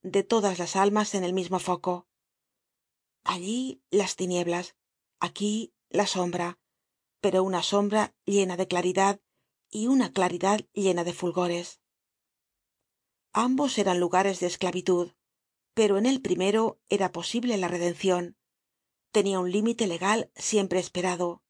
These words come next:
y además la evasión. En el segundo, la perpetuidad y por toda esperanza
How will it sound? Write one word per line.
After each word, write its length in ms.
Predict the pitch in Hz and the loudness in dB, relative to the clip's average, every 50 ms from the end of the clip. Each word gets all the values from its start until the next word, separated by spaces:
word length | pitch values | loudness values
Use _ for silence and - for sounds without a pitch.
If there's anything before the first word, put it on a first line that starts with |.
| _ _ | _ _
y 100 | - 202 | -2 -2
además 400 | 180 170 180 185 185 202 220 208 | 0 0 0 2 2 2 2 2
la 140 | 214 190 180 | 0 -2 -2
evasión. 560 | 170 170 175 - - 185 170 170 175 202 _ _ _ _ _ _ _ _ _ _ _ _ _ _ _ _ - | -2 -4 -6 -4 -2 -2 -4 -4 -8 -14 _ _ _ _ _ _ _ _ _ _ _ _ _ _ _ _ -2
En 140 | 214 220 233 | 0 2 2
el 120 | 247 240 | 0 -2
segundo, 760 | - - 185 170 170 190 196 208 208 220 233 240 247 - _ _ _ _ | -2 -4 -4 -2 0 2 2 2 4 4 2 2 0 -4 _ _ _ _
la 160 | - 202 190 | -2 -2 0
perpetuidad 680 | - 185 - 180 175 170 170 170 185 185 190 202 202 _ _ _ _ _ _ _ _ _ | 0 -2 0 -2 0 0 0 2 4 2 2 2 -2 _ _ _ _ _ _ _ _ _
y 100 | 233 220 | -8 -6
por 220 | - - 196 208 | -2 -2 -4 -2
toda 220 | _ 269 277 269 240 | _ -2 0 0 -2
esperanza 800 | 214 - - 180 175 190 202 202 - _ - 247 240 - - | -2 -2 -2 2 2 4 2 2 0 _ -2 -2 -2 -2 -4